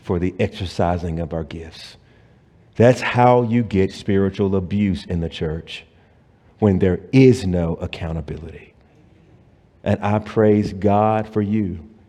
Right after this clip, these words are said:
that though I'm up here preaching, I'm accountable to you. I'm accountable to our elders. I'm accountable to teach what is in accord with God's word.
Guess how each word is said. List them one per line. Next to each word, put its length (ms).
that 260
though 380
I'm 360
up 200
here 180
preaching, 640
I'm 100
accountable 640
to 160
you. 280
I'm 80
accountable 680
to 200
our 220
elders. 580
I'm 100
accountable 640
to 160
teach 580
what 260
is 220
in 320
accord 640
with 240
God's 640
word. 560